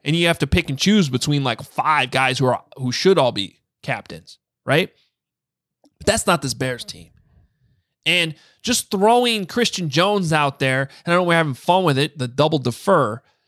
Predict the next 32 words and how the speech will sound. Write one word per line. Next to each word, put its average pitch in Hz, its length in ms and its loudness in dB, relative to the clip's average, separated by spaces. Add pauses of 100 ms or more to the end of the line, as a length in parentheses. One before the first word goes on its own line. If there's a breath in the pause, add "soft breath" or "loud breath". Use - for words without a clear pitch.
(300)
throwing 202 240 2
Christian 190 420 0
Jones 185 340 2
out 160 200 2
there 156 140 4
as 143 100 2
your 135 80 0
weekly 151 340 -2
captain 165 460 -4
because 139 260 -4
he's 131 80 -10
playing 156 300 -4
the 131 80 -4
Lions, 127 560 -2
or 147 140 2
the 139 80 0
guys 156 360 0
that 156 140 0
were 147 80 0
out 151 180 2
there 143 120 0
last 139 300 -2
week, 147 260 -2
Damiere 135 260 -2
Byrd, 131 540 2
because 127 240 0
he 127 80 0
used 131 260 -8
to - 60 -16
be 139 140 0
a 113 40 -4
Cardinal, 139 580 -2